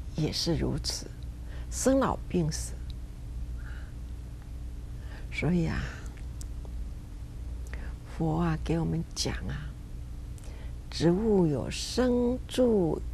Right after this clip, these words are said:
异灭，况物吗？”乃至于地球都有成住坏空。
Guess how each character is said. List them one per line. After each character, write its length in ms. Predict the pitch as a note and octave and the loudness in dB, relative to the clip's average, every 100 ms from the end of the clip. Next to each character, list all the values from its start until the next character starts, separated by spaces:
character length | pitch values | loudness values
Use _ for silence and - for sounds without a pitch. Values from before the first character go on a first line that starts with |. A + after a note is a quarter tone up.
| - | 2
异 420 | A3 G3+ E3+ C#3 | 6 8 6 4
灭， 360 | C#3+ F3 G3 - - - - - - - - - - - - - | 8 8 8 6 -6 -6 -8 -8 -8 -10 -8 -6 -4 -4 -6 -6
况 400 | - - C#4 C4 | -6 -2 0 2
物 280 | A#3+ C4 A#3 | 2 4 6
吗？” 340 | G3+ G3+ G3+ A3 - - - - - - - - - - - - - - - - - - - - | 6 4 0 -6 -8 -8 -8 -8 -6 -6 -6 -6 -6 -6 -8 -8 -8 -8 -8 -6 -6 -6 -6 0
乃 200 | E3 D#3 | 2 2
至 320 | - - A3 | 2 6 8
于 180 | F#3+ F3+ - - | 10 8 4 4
地 160 | C4 A#3 | 8 8
球 440 | - F3 C#3+ G3+ - - - - - - - - - - - - | 6 2 2 0 -4 -8 -8 -8 -8 -8 -8 -8 -8 -8 -6 -2
都 120 | G3+ | 4
有 120 | G3 - - | 4 2 -2
成 460 | - D#3+ D#3+ G#3 A3+ - - | 2 4 4 2 -2 -8 -8
住 320 | - A#3 G3 - - - | 4 6 6 0 -8 -8
坏 420 | - A3+ G3 F#3 - | -4 0 0 -2 -4
空。 320 | - - F3+ | -6 -2 -2